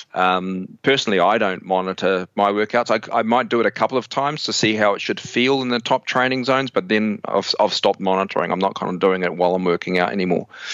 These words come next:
Um, and the other thing that I, I think that might have created is that every day is change your fitness day.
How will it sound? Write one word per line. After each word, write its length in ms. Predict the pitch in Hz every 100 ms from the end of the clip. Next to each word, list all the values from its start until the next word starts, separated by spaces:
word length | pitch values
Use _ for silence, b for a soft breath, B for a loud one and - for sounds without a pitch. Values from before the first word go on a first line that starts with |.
| B B -
Um, 360 | 107 104 107 -
and 100 | 131
the 100 | 175
other 120 | 247
thing 120 | 240
that 100 | 175
I, 220 | 127 -
I 40 | 135
think 220 | - 156
that 120 | 131
might 180 | 113 123
have 120 | 120
created 420 | - 127 139 113
is 120 | 107 107
that 180 | 107 -
every 400 | 139 143 135 127
day 480 | 113 113 113 113 98 B B -
is 280 | 117 104
change 420 | - - 117 117 104
your 80 |
fitness 380 | - 123 - 113
day. 460 | - - 92 -